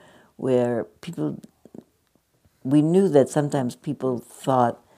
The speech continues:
in a way that was not matching reality. But,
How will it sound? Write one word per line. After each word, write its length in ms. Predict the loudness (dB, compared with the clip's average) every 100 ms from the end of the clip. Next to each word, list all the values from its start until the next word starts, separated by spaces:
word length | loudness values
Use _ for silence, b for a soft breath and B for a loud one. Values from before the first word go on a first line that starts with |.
| b b b 0
in 240 | 2 4
a 100 | 4
way 300 | 4 4 4
that 280 | 2 -2 -4
was 280 | -4 -4 -2
not 340 | 0 0 -2
matching 480 | -2 0 -2 -6 -8
reality. 680 | -6 -4 -2 -2 -4 -8 -12 _ b b b b -12
But, 480 | -2 2 2 0